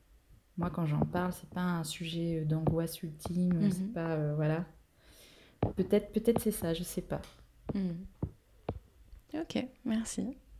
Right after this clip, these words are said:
Speaker 1: À creuser.
Speaker 2: À creuser. <laughs> Non, mais super intéressant. Et, euh, et justement, quel est, euh, est-ce qu'on t'a donné un conseil qui, euh,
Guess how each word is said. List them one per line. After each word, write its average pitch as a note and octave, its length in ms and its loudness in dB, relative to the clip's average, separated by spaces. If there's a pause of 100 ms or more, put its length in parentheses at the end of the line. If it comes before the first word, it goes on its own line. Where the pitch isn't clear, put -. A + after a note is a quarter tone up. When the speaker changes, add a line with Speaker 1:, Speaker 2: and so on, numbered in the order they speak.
(460)
Speaker 1:
À E3+ 100 10
creuser. G#3+ 580 12
Speaker 2:
À D#3+ 60 -2
creuser. G#3 440 2 (160)
<laughs> D#4+ 1400 12
Non, D4+ 180 12
mais C4+ 100 10
super - 320 2
intéressant. G3+ 560 -2 (560)
Et, F#3+ 120 4
euh, F#3 640 4 (600)
et G#3+ 60 6
justement, B3+ 280 6
quel A#3+ 220 8
est, D4 280 10
euh, G3+ 420 4 (140)
est-ce - 100 -12
qu'on D#4 140 -2
t'a A3+ 160 4
donné G3 300 6
un G#3+ 180 4
conseil G#3+ 480 -2
qui, F#3 320 -4
euh, E3+ 160 -2